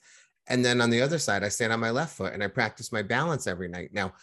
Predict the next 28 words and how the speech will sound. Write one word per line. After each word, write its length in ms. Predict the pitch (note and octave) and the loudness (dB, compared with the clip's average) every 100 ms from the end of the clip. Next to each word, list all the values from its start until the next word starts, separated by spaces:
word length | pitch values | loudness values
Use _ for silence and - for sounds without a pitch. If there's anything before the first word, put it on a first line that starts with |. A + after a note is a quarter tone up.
| _ | _
my 120 | G#2 G#2+ | 0 2
wife 240 | A2 A2 | 2 2
thought 160 | G#2+ G2+ | 2 2
I 40 | |
was 140 | F#2+ - | 0 -4
crazy 420 | - C#3 D3 A#2 | -2 -2 -2 -4
in 80 | F#2 | -4
the 60 | E2 | -6
beginning. 260 | E2+ F2 F2 | -8 -6 -4
"Why 160 | F#2 | -2
are 20 | G2+ | -2
you 120 | G2+ | -2
standing 340 | - G2+ G2 | -2 0 0
on 100 | F#2+ | 0
one 160 | F#2 F#2 | -2 -2
foot? 220 | - C#3 | -2 0
You 100 | G2 | 0
look 220 | G2+ - | -2 -2
like 180 | G#2 F2+ | -4 -4
a 60 | F2+ | -6
flamingo, 720 | - G2 A#2+ D#3 A2+ F#2 F2+ - _ _ | -2 0 2 2 2 2 -2 -10 _ _
you 80 | - | -2
know, 140 | G#2+ G2+ | 0 2
brushing 420 | A2 G#2+ - G2+ | 2 2 0 -2
your 120 | F#2+ | -2
teeth." 320 | - A3 G3 - - - _ | 0 0 0 -6 -20 -20 _
But 160 | E3+ D#3 | 0 2
there's, 400 | D#3+ C#3 - | 2 2 -2